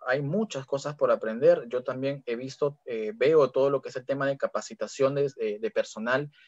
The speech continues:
en el Estado, y es muy, muy importante mantener a la persona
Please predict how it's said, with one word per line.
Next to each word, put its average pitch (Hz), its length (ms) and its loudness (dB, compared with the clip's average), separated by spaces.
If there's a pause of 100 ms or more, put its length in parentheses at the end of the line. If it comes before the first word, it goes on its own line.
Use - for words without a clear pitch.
(160)
en 117 140 -4
el 107 120 -2
Estado, 139 500 2 (340)
y 127 200 -4
es 147 140 -4
muy, 160 360 0
muy 175 320 -2
importante 151 840 -6
mantener 117 580 -4
a 180 40 0
la 170 120 -4
persona 151 520 -6